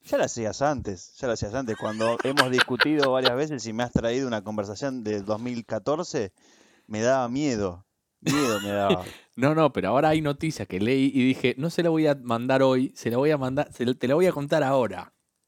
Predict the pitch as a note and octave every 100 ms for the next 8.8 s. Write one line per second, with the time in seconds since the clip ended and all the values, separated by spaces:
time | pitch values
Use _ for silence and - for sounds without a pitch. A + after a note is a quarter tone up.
0 | _ _ - G#3+ D#3+ - A2+ D#3 F3 G2+
1 | F#2+ A#2+ A#2+ C#3+ F3 C3+ A#2 C3 B2 A2
2 | G2+ - - A2 A#2 A#2+ G#2 G2+ G2+ -
3 | C#3 A2+ G2+ G2+ G#2 C3 A2+ G#2+ G#2 C#3+
4 | B2+ - G2 A2 B2+ A2+ G#2+ F#2+ G#2+ G2
5 | F#2+ - _ _ C#3+ D3+ - - G#2+ D4+
6 | C3 B2+ A2 A2+ A#2 A#2+ A2 G#2 F#2+ F#2+
7 | G#2 A2 A2 B2 A#2 A2 A2 B2+ B2 G#2
8 | - - A#2 A2 G#2+ G2+ D3+ G#2+